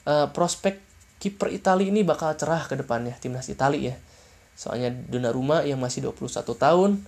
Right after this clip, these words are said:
dan gue rasa di Euro tahun ini, eh, Donnarumma bakal mengambil posisi inti di timnas Itali, ya. Jadi Donna-, eh, Donnarumma ini, eh, melakukan delapan kali, bukan ya, bukan melakukan ya,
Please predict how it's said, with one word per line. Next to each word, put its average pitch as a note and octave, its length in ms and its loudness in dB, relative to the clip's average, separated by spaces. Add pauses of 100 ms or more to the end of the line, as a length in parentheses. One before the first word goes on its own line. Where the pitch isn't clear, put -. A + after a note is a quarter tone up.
dan C#3 400 -2
gue C3 80 0
rasa C3 320 -2
di D#3 160 -2
Euro F#3+ 400 2
tahun D3 240 0
ini, D#3+ 400 0 (560)
eh, - 80 -6
Donnarumma C3+ 480 2
bakal B2+ 480 2
mengambil B2+ 400 -2
posisi B2 480 -4
inti A#2+ 320 -6
di C3 240 -6
timnas B2 320 -4
Itali, A2+ 320 -2 (560)
ya. - 160 -10 (560)
Jadi C#3 160 4
Donna-, D3 320 6
eh, C#3 240 4
Donnarumma C3+ 400 4
ini, F3+ 400 4 (1300)
eh, C2 160 -4
melakukan B2+ 640 4 (540)
delapan E3 640 2
kali, D#3+ 640 -2 (200)
bukan D3+ 240 -6
ya, A#2 80 -2
bukan B2+ 320 -6
melakukan B2+ 480 -4
ya, A#2+ 160 -10